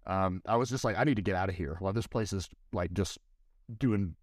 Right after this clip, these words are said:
just bad things to me." I just wasn't happy with the way that I was kind of growing, and my mindset and everything was just bad. So,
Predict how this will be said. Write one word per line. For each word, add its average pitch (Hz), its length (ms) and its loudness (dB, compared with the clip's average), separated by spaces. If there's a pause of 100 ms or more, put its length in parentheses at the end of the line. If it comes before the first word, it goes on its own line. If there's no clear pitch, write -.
just - 180 -8
bad 90 320 -2
things 92 280 0
to 80 60 -4
me." 78 140 -2
I 92 120 0
just 98 120 -6
wasn't 113 240 0
happy 107 300 0
with 98 100 2
the 98 80 0
way 98 160 2
that 95 100 2
I 92 60 2
was 92 140 0
kind 101 180 0
of 85 120 -2 (720)
growing, 107 420 6
and 92 360 0
my 95 80 2
mindset 101 460 2
and 92 80 -2
everything 90 300 0
was 90 100 0
just 85 160 -6
bad. 85 320 0
So, 90 340 0